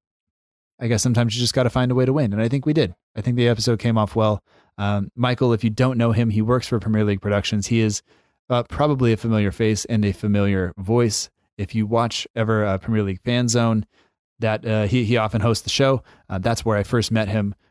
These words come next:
uh, now over a year and a half ago. And it's been, it's been a good, uh, nice, uh,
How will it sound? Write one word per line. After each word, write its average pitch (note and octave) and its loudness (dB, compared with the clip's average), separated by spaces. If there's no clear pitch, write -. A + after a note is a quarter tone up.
uh, F#2+ -4
now A2 0
over A2 0
a G#2 -2
year G2+ 0
and G2+ -2
a F#2+ -2
half G2+ -2
ago. G2+ 0
And G2 0
it's G2 -4
been, A2+ 0
it's - -8
been A2+ 0
a G#2+ 0
good, A2+ 2
uh, G#2 -2
nice, A2+ -2
uh, A#2+ -2